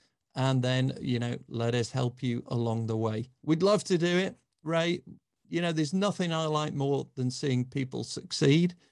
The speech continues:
Um, so if you're wanting to succeed, you're wanting to get out there, and at the moment you've maybe got a bit of doubt, a few gaps, get into there, go to the H T R money dot co dot U K, uh, website. You will find a button with a link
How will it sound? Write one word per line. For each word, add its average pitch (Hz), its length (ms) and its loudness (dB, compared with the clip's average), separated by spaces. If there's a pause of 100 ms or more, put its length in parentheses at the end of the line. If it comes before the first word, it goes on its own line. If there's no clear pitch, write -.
(460)
Um, 120 460 2 (800)
so 127 240 2
if 123 240 2
you're 143 180 4
wanting 156 240 2
to 135 140 -4
succeed, 156 440 -2
you're 131 120 0
wanting 127 260 0
to - 120 -12
get 135 160 -2
out 151 200 -4
there, 151 220 -4 (280)
and 131 100 0
at 135 120 0
the 120 60 0
moment 175 340 2
you've 160 180 0
maybe 175 280 0
got 160 160 -2
a 135 60 -2
bit 135 180 -2
of 127 100 -2
doubt, 180 400 -2
a 131 60 -8
few 123 220 -4
gaps, 151 560 -4 (840)
get 160 200 2
into 151 280 2
there, 113 380 0 (260)
go 165 140 2
to 180 180 -4
the 131 260 0
H 151 300 -4
T 131 140 2
R 120 180 0
money 120 280 0
dot 123 220 -6
co 156 160 0
dot 131 200 -2
U 120 140 -2
K, 120 400 0 (400)
uh, 127 120 -6
website. 127 540 0
You 113 100 -2
will 113 160 -4
find 135 680 0
a 117 160 -2
button 120 480 -4
with 113 140 0
a 113 60 -2
link 147 280 -2